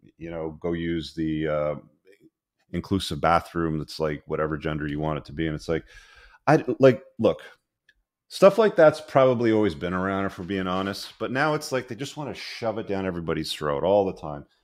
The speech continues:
You turn on cable T V, you, you know, you watch a commercial on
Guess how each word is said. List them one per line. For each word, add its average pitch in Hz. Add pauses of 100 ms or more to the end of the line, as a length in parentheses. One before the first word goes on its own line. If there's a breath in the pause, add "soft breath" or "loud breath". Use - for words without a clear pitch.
(200)
You 95
turn 123
on 120
cable 110
T 104
V, 95
you, 80
you 90
know, 92
you 90
watch 110
a -
commercial 98
on 85